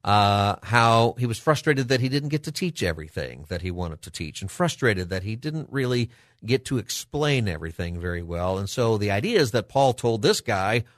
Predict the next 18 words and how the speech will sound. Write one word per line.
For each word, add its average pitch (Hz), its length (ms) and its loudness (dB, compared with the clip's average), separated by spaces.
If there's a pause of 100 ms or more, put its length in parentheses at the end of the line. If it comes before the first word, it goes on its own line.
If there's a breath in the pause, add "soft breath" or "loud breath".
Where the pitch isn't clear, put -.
(100 soft breath)
all 113 200 2
this 104 200 -2
other 104 180 0
stuff 127 360 0
that 95 200 -4
Paul 101 220 2
wanted 95 240 0
to 90 60 -12
say, 101 280 0
and 92 100 -4
then 90 80 -4
this 101 160 -2
guy 101 140 0
wrote 95 220 0
the - 80 -8
book, 92 240 -6
and 90 120 -4
therefore 101 520 0